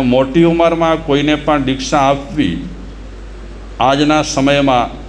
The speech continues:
જરાક સમજી વિચારીને કરવા જેવું છે. આ તો મજાક મજાકમાં ક્યારેક હું કહેતો રહેતો હોઉં છું કે રત્નામાં દીક્ષા ગણો, ગુણવંતીમાં દીક્ષા ગણો,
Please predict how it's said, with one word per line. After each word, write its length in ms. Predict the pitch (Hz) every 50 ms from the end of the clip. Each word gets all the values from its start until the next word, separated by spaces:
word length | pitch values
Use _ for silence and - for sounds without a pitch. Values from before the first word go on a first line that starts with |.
| - - -
જરાક 340 | - 131 123 123 131 123 -
સમજી 480 | - - 131 123 127 123 123 143 143
વિચારીને 600 | 131 123 123 123 123 135 127 127 127 120 117 117 113
કરવા 380 | - 110 107 107 107 104 98
જેવું 280 | 87 92 95 98 98 101
છે. 100 | 95 113
આ 100 | 110 113
તો 120 | 113 131
મજાક 320 | 123 123 120 123 135 131 131
મજાકમાં 520 | 135 131 131 135 135 131 131 135 135 131 135
ક્યારેક 320 | 135 131 131 135 127 -
હું 140 | 135 131 131 131
કહેતો 340 | 139 139 147 151 147 175 170
રહેતો 300 | 165 156 156 151 - 147
હોઉં 220 | 139 135 135 135 131
છું 200 | 131 135 131 120
કે 80 | 127 120
રત્નામાં 560 | 123 127 127 127 135 135 135 131 131 127 123
દીક્ષા 340 | 127 123 123 - - 135 127
ગણો, 280 | 123 127 135 139 135 123 110 - - - - - - - - - - - - - - -
ગુણવંતીમાં 760 | 117 127 131 135 135 135 135 135 143 135 131 135 135 127 123
દીક્ષા 360 | 131 127 - - - 139 139
ગણો, 300 | 135 123 117 123 135 131